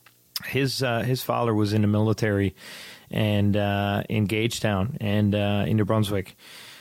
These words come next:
And he spent, uh, he was telling me he spent, you know, his father's best friends were Newfoundlanders. Um, and he kinda got the slang and all that kinda stuff. So,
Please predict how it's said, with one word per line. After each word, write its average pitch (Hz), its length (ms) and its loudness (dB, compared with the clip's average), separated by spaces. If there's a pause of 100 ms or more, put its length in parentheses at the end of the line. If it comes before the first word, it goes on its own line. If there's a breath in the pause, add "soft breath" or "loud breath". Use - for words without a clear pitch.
(120 loud breath)
And 107 460 0
he 117 160 0
spent, - 760 -4 (140)
uh, 117 300 -2
he 131 120 2
was 127 140 -2
telling 135 260 0
me 120 80 4
he 120 120 4
spent, - 420 -6
you 120 180 0
know, 120 80 2
his 123 180 2
father's 131 380 0
best 120 240 -2
friends 120 320 0
were 117 60 0
Newfoundlanders. 110 840 0 (120)
Um, 107 580 0 (280)
and 107 420 2 (140)
he 120 140 2
kinda 113 320 0
got 107 260 -2
the - 60 -10
slang 110 520 0
and 104 100 0
all 107 140 0
that 107 160 -4
kinda 101 200 -2
stuff. 101 300 -4
So, 113 260 -2